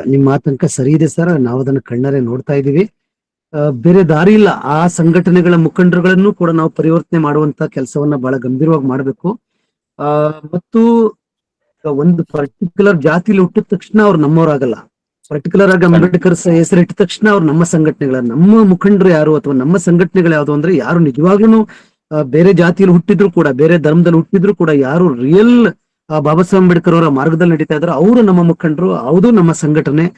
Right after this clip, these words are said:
ಅದು ನಮ್ಮ ಗುಂಪಾಗ್ಬೇಕು. ಈಗ ಪರ್ಟಿಕ್ಯುಲರ್ ಕಮ್ಯುನಿಟಿಲಿ ಹುಟ್ಟಿದವ್ರೆಲ್ರೂನು,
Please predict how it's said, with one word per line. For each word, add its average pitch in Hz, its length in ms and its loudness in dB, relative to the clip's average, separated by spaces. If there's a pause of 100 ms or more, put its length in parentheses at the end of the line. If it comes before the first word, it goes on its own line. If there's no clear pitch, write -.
(220)
ಅದು 151 180 0
ನಮ್ಮ 185 240 4 (460)
ಗುಂಪಾಗ್ಬೇಕು. 156 840 -2 (460)
ಈಗ 175 200 0
ಪರ್ಟಿಕ್ಯುಲರ್ 180 560 0
ಕಮ್ಯುನಿಟಿಲಿ 202 420 2
ಹುಟ್ಟಿದವ್ರೆಲ್ರೂನು, 196 1000 2